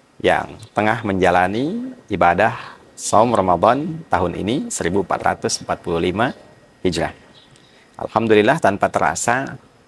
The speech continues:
perjuangan kita menunaikan ibadah siam Ramadan akan mendekati puncak akhirnya. Sepertiga akhir, sepuluh malam terakhir, sepuluh siang terakhir, yang biasanya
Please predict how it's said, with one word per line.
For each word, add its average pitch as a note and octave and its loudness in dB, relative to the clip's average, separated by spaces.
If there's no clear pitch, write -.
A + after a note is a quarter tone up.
perjuangan F#2 0
kita D3+ 0
menunaikan A2+ -2
ibadah G2+ 0
siam F#2 -2
Ramadan A2+ 0
akan C3+ -4
mendekati A2 -2
puncak A2+ 0
akhirnya. A#2+ -2
Sepertiga G#2+ 2
akhir, B2 0
sepuluh - 0
malam A2+ 2
terakhir, B2 0
sepuluh E3+ 2
siang G2+ 0
terakhir, F#2+ 0
yang F2 0
biasanya A2 2